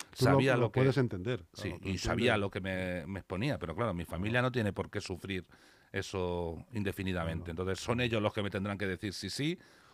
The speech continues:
Speaker 2: o si prefieren que no.
Speaker 1: Muy bien, eh, Vicente Astillero, un placer haberte recibido, haberte conocido,
Speaker 2: Sí.
Speaker 1: ¿eh?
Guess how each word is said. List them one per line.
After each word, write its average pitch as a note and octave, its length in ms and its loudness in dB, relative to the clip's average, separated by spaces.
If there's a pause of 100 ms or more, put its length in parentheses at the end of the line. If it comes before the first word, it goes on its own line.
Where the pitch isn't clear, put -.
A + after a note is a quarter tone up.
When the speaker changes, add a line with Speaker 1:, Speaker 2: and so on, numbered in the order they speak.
(120)
Speaker 2:
o G2 140 0
si G#2 140 -2
prefieren F#2+ 400 0
que D#2 100 -4
no. C#2+ 140 -6 (920)
Speaker 1:
Muy A#2+ 180 4
bien, C3+ 360 6
eh, G#2+ 560 4
Vicente G#2 340 -2
Astillero, A2+ 460 0
un G#2+ 100 2
placer A2+ 320 0
haberte G#2+ 280 -2
recibido, G#2+ 340 0
haberte C3 240 0
conocido, C3+ 640 2
Speaker 2:
Sí. - 160 -8
Speaker 1:
¿eh? G#2+ 160 -2